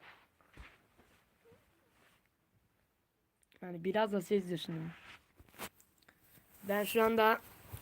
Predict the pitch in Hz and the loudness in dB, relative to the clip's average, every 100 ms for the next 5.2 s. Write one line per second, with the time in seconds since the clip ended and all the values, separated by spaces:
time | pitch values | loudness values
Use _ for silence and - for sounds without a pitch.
0 | - - _ 233 233 247 214 233 220 220 | -12 -14 _ -6 2 2 8 10 10 8
1 | 226 233 233 226 220 320 285 208 214 226 | 10 10 12 10 8 0 -4 4 6 10
2 | 240 233 226 214 214 208 240 233 208 - | 10 10 8 10 8 10 10 10 8 6
3 | 262 277 - - - - - - - - | 6 6 -2 -20 -20 -20 -20 -18 -20 -20
4 | - - - - 208 226 220 185 180 180 | -20 -20 -10 4 8 10 10 8 8 6
5 | 180 180 | 6 6